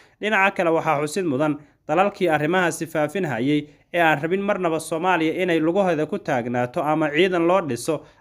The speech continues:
ayaa dhinaca kale waxaa lagu soo fasaxay xa-,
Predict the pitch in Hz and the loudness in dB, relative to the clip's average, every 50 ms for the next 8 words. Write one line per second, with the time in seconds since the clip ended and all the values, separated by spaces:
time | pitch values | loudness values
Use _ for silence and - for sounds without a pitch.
0 | _ - 160 165 165 160 156 156 - 180 208 208 190 165 160 160 160 - 156 147 | _ -6 -2 0 0 2 2 2 0 0 0 0 2 4 4 2 2 0 0 0
1 | 147 135 123 123 147 160 156 147 - - - _ 156 165 175 196 208 - - 190 | 0 0 0 0 2 0 0 0 -4 -10 -14 _ -4 -2 -2 -2 -2 0 0 0
2 | 180 180 - 156 139 - 147 135 147 151 151 147 - - - 151 151 147 | 0 0 -2 -4 -4 -4 -2 0 2 2 0 -2 -4 -6 -2 0 0 0